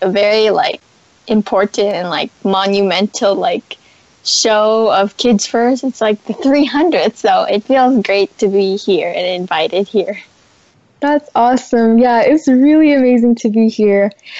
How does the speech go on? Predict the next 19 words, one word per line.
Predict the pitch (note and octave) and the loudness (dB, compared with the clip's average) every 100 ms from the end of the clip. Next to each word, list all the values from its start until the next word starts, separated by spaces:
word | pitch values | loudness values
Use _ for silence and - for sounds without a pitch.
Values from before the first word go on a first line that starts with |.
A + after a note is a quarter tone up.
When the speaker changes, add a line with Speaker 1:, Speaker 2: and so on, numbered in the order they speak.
| - - | -14 -14
Speaker 2:
So | - D#4 D#4+ | -6 -2 0
how | E4 F4 | 2 2
has | A4 G4+ | 2 2
your | D#4 G4 | 2 2
journey | F#4+ D#4 D4 | 2 2 4
been | A#3+ B3 A#3 A#3 | 2 2 2 0
from | C4 B3 A#3+ | 0 2 2
beginning | A#3+ B3+ C#4+ D4 | 2 2 2 2
as | C#4+ C#4 | 2 2
a | B3+ A#3+ A#3 _ | 2 2 -2 _
kids | - D#4 - | -2 0 0
film | C4+ B3+ B3+ | 0 0 0
critic | - A#3+ A#3 A3 - | 0 2 2 0 -4
until | A#3 A#3 C4 B3 | 0 0 2 2
now? | D4+ C#4 A3 G#3+ B3 - _ _ _ _ _ _ _ _ _ | 2 2 2 0 -2 -6 _ _ _ _ _ _ _ _ _
Speaker 1:
Well, | A#3 A#3+ B3 A#3 - | -2 0 2 0 0
in | A#3+ | 0
the | A#3+ | 0
beginning, | A3 G#3 G#3+ A#3 B3 D4 D#4+ | -2 -4 0 0 0 0 0